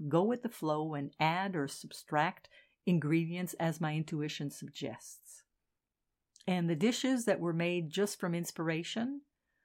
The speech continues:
also known as whatever I had on hand, turn out to be absolutely wonderful. So when we're moving forward on our life path,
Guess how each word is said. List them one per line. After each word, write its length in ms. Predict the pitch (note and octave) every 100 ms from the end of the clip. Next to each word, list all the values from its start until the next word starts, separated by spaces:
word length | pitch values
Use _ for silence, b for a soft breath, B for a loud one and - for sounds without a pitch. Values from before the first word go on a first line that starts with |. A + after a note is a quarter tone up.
| _ -
also 380 | F3+ F3 F#3 D#3
known 360 | D#3+ D#3 D#3
as 400 | D3 C3+ B2+ - E4
whatever 480 | D#3 D3+ D3 C#3+ C#3
I 100 | C#3
had 200 | D3 C#3+
on 160 | C3+
hand, 440 | C#3+ D#3 F#3+ A#3+ - _ _ _ _ _ _ _
turn 180 | - G3
out 240 | F#3 F#3 -
to 80 | F3+
be 220 | F3 - A3
absolutely 800 | B3+ - - G#3 G#3+ - G#3
wonderful. 680 | F#3 C#3 G#2+ A2+ - - D3+ - _ _ _ _ _ _ _ _ _ _ _ -
So 320 | A#3 G#3+ -
when 240 | G#3 B3+
we're 140 | D4+ D#4
moving 380 | C#4 B3+ B3 A3+
forward 420 | G#3+ F#3+ F#3+ E3
on 120 | D3+
our 140 | C#3+
life 320 | C#3 C#3+ C#3+ -
path, 360 | - - -